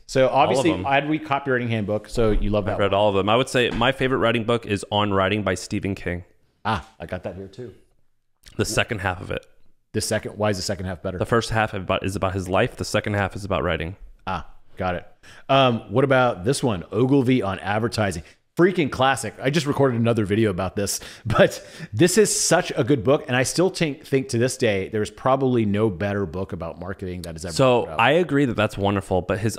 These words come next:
Speaker 2: other book called Confessions of an Ad Man,
Speaker 1: Right there.
Speaker 2: uh, I think is even better.
Speaker 1: Uh, but that's the business side of it, right?
Speaker 2: Yes, but if you read his writing and how he talks about stuff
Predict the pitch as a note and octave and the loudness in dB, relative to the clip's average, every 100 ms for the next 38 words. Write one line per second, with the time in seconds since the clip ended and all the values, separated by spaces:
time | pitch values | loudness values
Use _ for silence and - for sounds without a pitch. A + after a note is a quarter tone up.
0 | - C3+ D#3 A2 F#2+ - - - G2 F2+ | -2 0 0 0 -2 -4 -14 -4 0 0
1 | - - - G#2+ A2+ G#2 A#2+ G#2+ G2 D#2 | -2 -8 -4 -2 -2 -2 0 0 0 0
2 | F#2 F#2 G#2+ A2+ B2+ - - _ _ _ | 0 0 0 0 -4 -10 -20 _ _ _
3 | - E2+ F2+ E2 D#2+ _ G#2 G#2+ - G#2 | -14 -10 -8 -10 -12 _ -6 -6 -4 -2
4 | C#3 F3+ C#3+ A2+ G2+ G2 G2 F#2+ A#1 - | 0 0 0 0 0 0 0 -2 -6 -14
5 | _ _ _ _ _ _ _ _ - D#3+ | _ _ _ _ _ _ _ _ -4 -4
6 | - G3 F#3+ C3 D3 D#3 F3 D#3 C3 C#3 | -6 -10 -6 -2 2 2 2 0 -2 -2
7 | B2+ A2 F2 C2+ - _ _ _ _ _ | -2 -4 -6 -8 -18 _ _ _ _ _
8 | G#2 C#3 F3 - - D3+ C#3 C3 A2+ E3 | -2 4 4 2 0 0 2 0 2 0
9 | D3 A#2 F2+ F#2+ F#2+ G#2+ B2+ F#2 G2+ G2 | 0 -2 0 0 2 0 0 0 0 -2
10 | - F#2+ F#2+ - A2+ - A#2+ B2 | -2 -4 -4 -4 -4 0 -2 -2